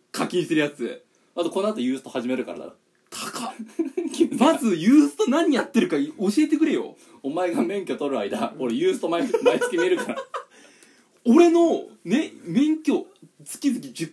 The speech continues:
Speaker 1: 回払いの額より高いよ。
Speaker 2: 何を放送してるかもわかんない、ユーストに。
Speaker 1: うん。俺は十回払えば、バイクの免許取れるんですよ。九万ぐらい払って、何が残るの？ユーストを見たっていう。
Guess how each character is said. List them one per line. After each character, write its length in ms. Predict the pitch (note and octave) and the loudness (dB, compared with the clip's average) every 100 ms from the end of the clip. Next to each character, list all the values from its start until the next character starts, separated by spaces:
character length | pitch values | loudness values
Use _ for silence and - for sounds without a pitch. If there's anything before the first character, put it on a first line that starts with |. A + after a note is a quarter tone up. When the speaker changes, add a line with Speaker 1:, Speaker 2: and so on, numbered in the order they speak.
| - | -4
Speaker 1:
回 180 | B3+ A3+ | -2 0
払 280 | A3 C3 | -2 -4
い 80 | - - _ _ _ _ E3 | -8 -20 _ _ _ _ -2
の 280 | A3+ A#3+ - _ _ | 0 0 -4 _ _
額 420 | E3 - A#3 - | -8 0 0 2
よ 40 | G3 | -2
り 60 | |
高 240 | - - F3 | -2 -8 -6
い 100 | A#2 | -6
よ。 140 | - - _ _ _ _ _ D#3+ - | -10 -20 _ _ _ _ _ -16 -4
Speaker 2:
何 260 | E3+ E3+ | -2 0
を 120 | B2+ F#2+ | -2 -2
放 220 | C3 B2+ | -4 -4
送 120 | C3+ | -4
し 40 | |
て 80 | B2 | -4
る 80 | C3 | -6
か 80 | A#2 | -6
も 100 | G#2+ | -6
わ 60 | |
か 120 | G#2+ A2 | -6 -4
ん 40 | |
な 80 | - | -4
い、 20 | |
ユ 100 | - | -4
ー 40 | A#2+ | -6
ス 60 | |
ト 100 | A#2 | -4
に。 100 | A#2 | -4
Speaker 1:
う 120 | - B3 | -2 2
ん。 40 | |
俺 100 | D#4+ | 2
は 80 | C4+ | 2
十 140 | A#3+ | -2
回 280 | - D4+ D4 | -4 -2 -2
払 220 | C#4 C#4 | -2 -2
え 20 | |
ば、 320 | D3+ C#3 - - | -2 -6 -6 -10
バ 140 | - G3+ | -4 -2
イ 60 | |
ク 60 | A3+ | 0
の 80 | G#3 | -2
免 120 | G#3 | -2
許 80 | C#3+ | -4
取 140 | B2 | -6
れ 80 | C#3+ | -6
る 100 | A#2+ | -6
ん 40 | |
で 60 | A#2 | -10
す 60 | E2+ | -14
よ。 120 | - _ _ _ _ _ _ _ _ _ - _ | -18 _ _ _ _ _ _ _ _ _ -20 _
九 240 | - C#4 | 2 4
万 280 | B3 B3+ B3+ | 6 4 0
ぐ 80 | F4 | 0
ら 80 | D4 | 0
い 40 | |
払 160 | G#3 D3+ | 0 -4
っ 60 | |
て、 380 | - B2+ A#2+ A2 - _ _ _ _ | -4 -4 -4 -6 -16 _ _ _ _
何 320 | D#3+ C#4+ D#4+ | 2 4 4
が 80 | F3 | 2
残 220 | C3+ B2 | -2 -4
る 60 | B2+ | -4
の？ 60 | C3+ | -2
ユ 120 | F#3+ | 0
ー 60 | |
ス 160 | F#3 - | -2 2
ト 140 | B3 | 2
を 60 | G3 | 4
見 100 | G#3 | 2
た 120 | G#4 | 0
っ 100 | F#4 | -4
て 120 | - | -6
い 140 | B2 | -6
う。 80 | A#2 | -6